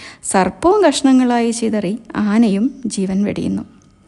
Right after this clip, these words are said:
ദേവാദിദേവനായ മഹാദേവൻ പ്രത്യക്ഷപ്പെട്ട് രണ്ടു പേർക്കും ജീവൻ തിരിച്ചു നൽകുന്നു. കൂടാതെ ഭഗവാന്റെ പാദത്തിൽ ഒരു സ്ഥാനം നൽകി പൂജ, എന്നെന്നും പൂജിക്കാനുള്ള ഒരു അനുവാദവും നൽകുന്നു.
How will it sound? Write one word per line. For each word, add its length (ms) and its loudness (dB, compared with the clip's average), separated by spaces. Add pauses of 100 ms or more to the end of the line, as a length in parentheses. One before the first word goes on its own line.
(520)
ദേവാദിദേവനായ 1040 4
മഹാദേവൻ 640 0
പ്രത്യക്ഷപ്പെട്ട് 800 -6
രണ്ടു 360 0
പേർക്കും 420 0
ജീവൻ 300 -2
തിരിച്ചു 360 -4
നൽകുന്നു. 560 -2 (840)
കൂടാതെ 500 2 (160)
ഭഗവാന്റെ 640 4 (920)
പാദത്തിൽ 500 -2 (240)
ഒരു 160 0
സ്ഥാനം 540 0
നൽകി 340 -2 (180)
പൂജ, 300 -4
എന്നെന്നും 460 4
പൂജിക്കാനുള്ള 680 0
ഒരു 100 2
അനുവാദവും 520 2
നൽകുന്നു. 400 0